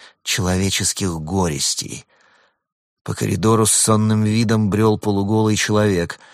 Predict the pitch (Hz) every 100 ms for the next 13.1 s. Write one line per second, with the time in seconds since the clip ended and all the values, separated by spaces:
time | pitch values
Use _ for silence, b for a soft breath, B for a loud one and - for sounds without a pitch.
0 | B B - 101 104 101 107 107 107 -
1 | 131 - 110 107 104 - 110 104 104 110
2 | 117 - 95 95 92 92 - 98 98 -
3 | 98 80 - - b b b b b _
4 | - - 113 113 104 110 110 120 127 110
5 | - 120 117 - 107 92 98 127 135 -
6 | B B B 113 101 107 123 117 120 117
7 | - 113 117 113 107 113 107 - 110 104
8 | 101 107 101 - 80 - - _ _ _
9 | _ _ _ _ _ 90 92 101 101 -
10 | 101 92 90 87 - _ _ _ _ _
11 | _ - 95 117 120 123 113 107 120 113
12 | - 101 107 104 107 104 - 147 139 135